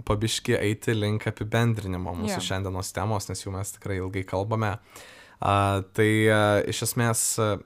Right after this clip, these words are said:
Speaker 1: dar kartelį, kas yra fobija ir kas yra baimė, tai baimė yra racionalu, tai yra natūralus jausmas, o fobija yra neracionali, intensyvi labai, tai gali sukelti paniką,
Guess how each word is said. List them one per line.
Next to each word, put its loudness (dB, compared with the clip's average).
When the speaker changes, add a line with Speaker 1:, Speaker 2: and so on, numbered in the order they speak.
Speaker 1:
dar 4
kartelį, 2
kas -4
yra 0
fobija -2
ir -6
kas -8
yra -4
baimė, 0
tai -12
baimė -2
yra -4
racionalu, -2
tai -8
yra -4
natūralus -6
jausmas, -6
o -4
fobija 0
yra -2
neracionali, -2
intensyvi -2
labai, 0
tai -8
gali -6
sukelti -6
paniką, 0